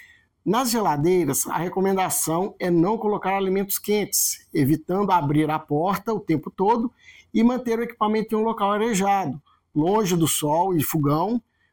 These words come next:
Também é importante verificar as borrachas de vedação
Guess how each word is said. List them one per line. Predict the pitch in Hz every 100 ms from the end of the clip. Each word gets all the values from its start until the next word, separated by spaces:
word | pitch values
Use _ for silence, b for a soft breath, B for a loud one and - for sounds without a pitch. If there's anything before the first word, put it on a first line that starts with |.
| _
Também | 214 196 208 226
é |
importante | 240 247 190 - 220 226
verificar | 208 180 156 170 190 185
as | 175
borrachas | 165 190 180 202 -
de | 190
vedação | 208 202 220 - 185 175 127